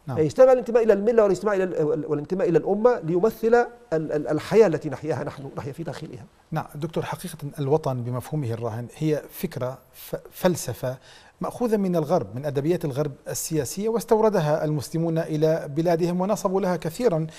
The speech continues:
Speaker 1: من طقوس القداسة كما هو معروف وتفضلت به قبل قليل. لكن السؤال هو إلى أي مدى هذه الفكرة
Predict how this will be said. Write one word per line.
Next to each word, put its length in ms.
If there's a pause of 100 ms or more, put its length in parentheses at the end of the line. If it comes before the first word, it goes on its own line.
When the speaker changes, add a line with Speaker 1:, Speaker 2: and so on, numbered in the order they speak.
(220)
Speaker 1:
من 100
طقوس 380
القداسة 680
كما 240
هو 280 (280)
معروف 300
وتفضلت 460
به 320
قبل 220
قليل. 320
لكن 240
السؤال 280
هو 140
إلى 260
أي 160
مدى 220
هذه 360
الفكرة 420